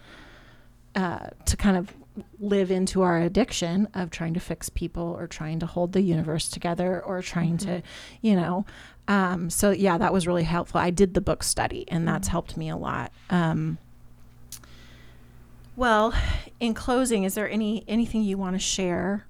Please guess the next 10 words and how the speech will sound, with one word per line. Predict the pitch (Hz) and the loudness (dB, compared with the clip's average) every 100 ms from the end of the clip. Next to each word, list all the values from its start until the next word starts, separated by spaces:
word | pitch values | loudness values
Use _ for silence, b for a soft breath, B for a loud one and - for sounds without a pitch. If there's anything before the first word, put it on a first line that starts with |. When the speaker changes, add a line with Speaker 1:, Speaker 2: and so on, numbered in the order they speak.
| - | -4
Speaker 1:
about, | 190 180 180 185 - - - | -4 -2 -2 -2 -6 -12 -10
um, | 190 175 - - - - - - - - - - - - - - | -6 -4 -6 -8 -10 -14 -20 -20 -20 -20 -20 -20 -20 -20 -18 0
where | 226 233 | 4 6
you're | 208 202 | 4 4
at | - - | 2 2
in | |
your | 175 | 0
journey | 170 196 190 185 | 0 2 4 4
now? | 180 175 175 190 247 277 - - | 2 0 0 0 0 -2 -6 -4
And | 170 175 170 175 170 | -2 -2 -4 -4 -6